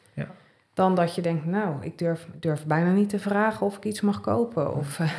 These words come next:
Speaker 2: <laughs>
Speaker 1: Nee, dat
Speaker 2: even
Speaker 1: is
Speaker 2: gechargeerd.
Speaker 1: Ja.
Speaker 2: Maar ja, dus dat heeft allemaal invloed.
Speaker 1: Ja, en dat, dat is soms heel subtiel en soms inderdaad ligt het te dik bovenop. Dat,
Speaker 2: Ja.
Speaker 1: eh, dat zal per situatie ook verschillen.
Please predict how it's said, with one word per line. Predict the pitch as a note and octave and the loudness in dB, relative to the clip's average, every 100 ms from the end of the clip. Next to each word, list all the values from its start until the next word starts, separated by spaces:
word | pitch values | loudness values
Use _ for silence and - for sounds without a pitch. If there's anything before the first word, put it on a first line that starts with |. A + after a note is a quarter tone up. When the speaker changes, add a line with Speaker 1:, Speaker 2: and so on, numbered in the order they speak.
| - - | -8 -8
Speaker 2:
<laughs> | D#3 | 0
Speaker 1:
Nee, | D3+ D#3+ D#3+ | 4 6 6
dat | |
Speaker 2:
even | D3+ F3 | 6 4
Speaker 1:
is | D#3 | 2
Speaker 2:
gechargeerd. | D3+ E3 D#3+ F3+ D#3+ - | 2 4 4 4 4 0
Speaker 1:
Ja. | D#3 - - | -6 -6 0
Speaker 2:
Maar | F#3+ F3+ - - - | 4 4 2 -6 -6
ja, | G3+ E3 | -2 -2
dus | - D#3 - | -2 -4 -4
dat | F3+ | 0
heeft | F#3 F#3 | 2 2
allemaal | - G3+ F#3+ | 2 2 2
invloed. | A#3+ B3+ E3+ - - | 0 0 -2 -4 -4
Speaker 1:
Ja, | C#3+ C#3 - | -4 -4 -6
en | - C3 | -4 -2
dat, | C3 | 0
dat | C3+ C3 | -2 -2
is | |
soms | - D#3 - | 0 2 4
heel | C#3+ | 4
subtiel | C3 B2+ - E3 F3+ | 4 2 4 6 6
en | C3+ | 2
soms | D3+ C3+ | 4 4
inderdaad | C3+ C3 C3 B2+ | 6 6 6 4
ligt | B2+ C3 | 4 4
het | B2+ | 4
te | C3+ | 4
dik | C3 C3+ C3 | 6 8 8
bovenop. | B2 A#2 A#2+ F3+ - - - | 8 8 4 2 0 -8 -14
Dat, | D#3+ C#3+ C3+ - | -6 -2 -2 0
Speaker 2:
Ja. | C#3 C3 B2+ | 2 4 4
Speaker 1:
eh, | B2+ | 2
dat | B2+ C3 | 0 -4
zal | - C3 B2 | -2 -2 0
per | - A#2+ | 0 0
situatie | C3 B2+ B2 A#2 - | 0 0 0 0 -2
ook | A2+ | -4
verschillen. | - B2+ D#3 E3+ | -4 -6 -4 -4